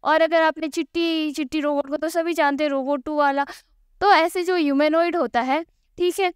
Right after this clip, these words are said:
तो पहला ऐसा रोबोट जिसको क्या बनाया गया है? सीईओ बनाया गया है। मेरे क्वेश्चन दिमाग में आया था, क्या उसको सैलरी देंगे?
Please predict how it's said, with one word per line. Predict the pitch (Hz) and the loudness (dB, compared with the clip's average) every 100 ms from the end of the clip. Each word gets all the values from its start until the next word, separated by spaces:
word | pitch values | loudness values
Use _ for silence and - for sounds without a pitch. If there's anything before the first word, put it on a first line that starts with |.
| _ _ - | _ _ -6
तो | 381 | -4
पहला | - 320 285 349 392 | 0 0 2 2 2
ऐसा | 415 - 302 - 392 | 2 0 -2 0 0
रोबोट | 392 277 240 269 330 294 | 2 -2 -2 -2 -2 -4
जिसको | 285 - 349 | -8 -6 -4
क्या | 349 339 | 0 2
बनाया | 330 311 294 | 2 0 0
गया | 294 320 | 2 2
है? | 349 381 | 0 -2
सीईओ | - 330 302 330 349 | -4 -4 0 0 0
बनाया | 277 233 226 | 0 -2 -4
गया | 226 | -6
है। | 214 - _ _ | -8 -12 _ _
मेरे | 285 339 381 | 0 0 0
क्वेश्चन | 370 359 359 | -2 -2 -2
दिमाग | 330 320 320 | 0 0 0
में | 339 | 0
आया | 320 | 0
था, | 381 | 0
क्या | 381 | -2
उसको | 381 - | -2 -2
सैलरी | 392 311 254 277 339 | -2 -2 -2 -2 -2
देंगे? | 269 277 320 359 | -2 -2 -4 -6